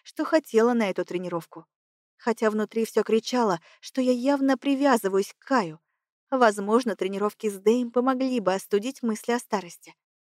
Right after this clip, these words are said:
И всё же мне было предельно неудобно перед ним. Я машинально повернула голову, ища его взглядом, точно зная, что он, скорее всего, не ушёл далеко.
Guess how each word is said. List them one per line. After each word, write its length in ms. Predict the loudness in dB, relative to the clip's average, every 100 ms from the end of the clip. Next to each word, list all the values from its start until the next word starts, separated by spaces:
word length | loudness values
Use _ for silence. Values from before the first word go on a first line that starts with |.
| _ -8
И 100 | -8
всё 280 | -6 -8
же 180 | -6 -8 _ _ _ -2
мне 240 | 0 2
было 220 | 2 2
предельно 480 | 2 -4 -2 -2 -2
неудобно 600 | -2 -2 0 2 2 0
перед 260 | -2 -2 -4
ним. 220 | -12 -16 _ _ _ _ _ _ _ -4
Я 200 | -2 0
машинально 540 | -2 -2 0 0 2
повернула 480 | 2 0 -2 -2 -2
голову, 520 | 2 4 4 2 -6 -8 -8
ища 300 | -6 2 4
его 200 | 6 4
взглядом, 580 | 2 2 2 0 -8 -16 _ -4
точно 360 | -4 0 0
зная, 340 | 2 2 2 -2
что 240 | 2 2 2
он, 180 | -2
скорее 380 | -2 0 0 0
всего, 320 | -4 -4 -2
не 120 | -2 -2
ушёл 340 | -2 2 4
далеко. 440 | 2 0 -2 -4